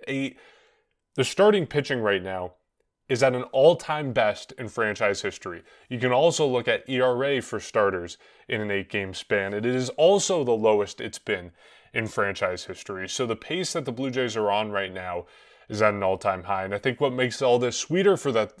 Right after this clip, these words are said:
for the Blue Jays is that you've gotten two starts over this span from Yusei Kikuchi and Jose Berrios, and both of them have pitched phenomenally. And that's something that we were questioning a lot during spring training. So I'm curious what you make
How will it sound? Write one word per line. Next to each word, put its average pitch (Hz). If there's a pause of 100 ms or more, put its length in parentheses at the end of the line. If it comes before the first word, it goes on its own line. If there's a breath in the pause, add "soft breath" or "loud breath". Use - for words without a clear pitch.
for 131
the 117
Blue 110
Jays 120
is 110
that 120
you've 117
gotten 113 (280 loud breath)
two 196
starts 175
over 117
this 107
span 107
from 113
Yusei 127
Kikuchi 123
and 104
Jose 110
Berrios, 117
and 113
both 143
of 139
them 101 (320 soft breath)
have 104
pitched 110
phenomenally. 107
And 87
that's 101
something 107
that 98
we 98
were 95
questioning 95 (340 loud breath)
a 110
lot 98
during 92
spring 92
training. 87
So -
I'm 95
curious 139
what 113
you 113
make 104